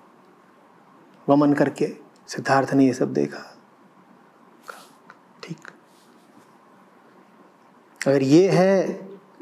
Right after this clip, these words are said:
रूप की असलियत, तो नहीं चाहिए रूप। रूप भी तभी सुहाता है जब बड़ी तैयारी करके आता है। सब पुरुषों के लिए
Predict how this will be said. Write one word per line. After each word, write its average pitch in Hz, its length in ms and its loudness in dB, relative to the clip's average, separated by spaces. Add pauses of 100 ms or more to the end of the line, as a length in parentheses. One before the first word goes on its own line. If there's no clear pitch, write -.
(200)
रूप 190 520 2
की 202 100 4
असलियत, 170 680 0 (300)
तो 147 60 -6
नहीं 139 260 2
चाहिए 127 400 -4
रूप। 123 200 -8 (3500)
रूप 190 300 2
भी 180 140 4
तभी 202 360 2
सुहाता 156 540 2
है 196 500 0 (1300)
जब 165 220 2
बड़ी 196 180 4
तैयारी 180 500 2
करके 135 300 0
आता 120 280 0
है। 123 260 -6 (1300)
सब 247 340 0
पुरुषों 214 380 4
के 233 180 2
लिए 220 580 0